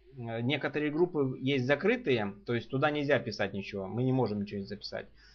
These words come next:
А есть вот такие вот открытые, как типа вот я здесь нашел, сто восемьдесят четыре человека, публика.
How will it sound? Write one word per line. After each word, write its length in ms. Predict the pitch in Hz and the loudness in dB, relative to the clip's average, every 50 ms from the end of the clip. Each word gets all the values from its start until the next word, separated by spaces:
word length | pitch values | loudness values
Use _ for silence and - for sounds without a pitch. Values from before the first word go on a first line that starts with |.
| - - - | -20 -8 -2
А 80 | - 143 | 4 4
есть 180 | 208 240 - | 4 4 4
вот 80 | 220 190 | 2 0
такие 240 | 190 165 - 208 202 | -2 0 2 4 4
вот 100 | 170 - | 4 4
открытые, 500 | 160 - - - 131 123 101 107 107 101 | 2 2 2 2 2 2 2 2 0 0
как 160 | - 110 - | -2 -2 -4
типа 240 | - 131 131 131 123 | -4 -2 0 2 2
вот 160 | 120 117 123 | 2 2 2
я 100 | 120 113 | 0 0
здесь 280 | 110 117 113 107 101 - | 2 0 -2 -2 -4 -6
нашел, 300 | 110 107 - 185 202 190 | -8 -2 0 2 2 2
сто 180 | - - 131 123 | 2 0 2 2
восемьдесят 380 | 123 120 120 117 101 113 104 | 2 2 0 -4 -4 -6 -6
четыре 340 | - - - 120 110 104 98 | -6 -6 -6 -4 -4 -4 -4
человека, 480 | - 110 104 104 98 98 98 - - - - _ - - - _ _ _ _ _ _ _ - - - - | -4 -2 -2 -2 -2 -2 -6 -8 -12 -16 -18 _ -20 -20 -20 _ _ _ _ _ _ _ -20 -20 -4 0
публика. 480 | 127 120 104 101 98 - - 95 - | 0 2 2 2 0 0 -2 -6 -8